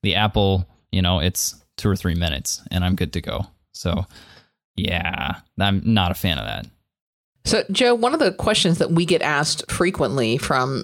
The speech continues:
Speaker 2: M P U listeners is we have people who use Macs and I O S devices at home, but they still use P Cs at work for, and they wanna know what are some of the, if you know, app recommendations for people who use one at home or one at work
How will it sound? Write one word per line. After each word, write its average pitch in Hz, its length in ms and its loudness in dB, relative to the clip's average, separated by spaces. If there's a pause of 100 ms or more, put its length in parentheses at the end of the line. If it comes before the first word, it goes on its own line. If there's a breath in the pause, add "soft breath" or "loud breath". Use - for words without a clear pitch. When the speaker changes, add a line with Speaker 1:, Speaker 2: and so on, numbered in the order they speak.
Speaker 2:
M 165 160 2
P 170 140 0
U 156 200 2
listeners 139 540 0
is 143 160 0
we 160 140 4
have 147 220 2
people 190 260 2
who 185 140 4
use 151 400 2
Macs 170 400 2
and 156 340 2
I 160 200 2
O 156 80 4
S 151 120 2
devices 139 480 -2
at 110 80 2
home, 143 400 0 (420 loud breath)
but 165 140 0
they 156 100 2
still 185 280 2
use 165 420 2
P - 220 0
Cs 156 320 2
at - 140 0
work 107 280 0
for, 135 400 -2
and 151 320 2 (300 loud breath)
they 180 160 4
wanna 208 240 4
know 165 320 4
what 165 340 2
are 214 100 4
some 196 220 2
of 170 80 2
the, 135 380 2
if - 160 -2
you 147 100 0
know, 131 300 4
app 151 260 0
recommendations 143 880 2
for 160 120 2
people 151 380 2
who 151 120 0
use 131 440 2 (300 loud breath)
one 170 240 2
at 170 100 2
home 160 340 2
or 139 120 2
one 147 180 0
at 139 100 0
work 143 360 0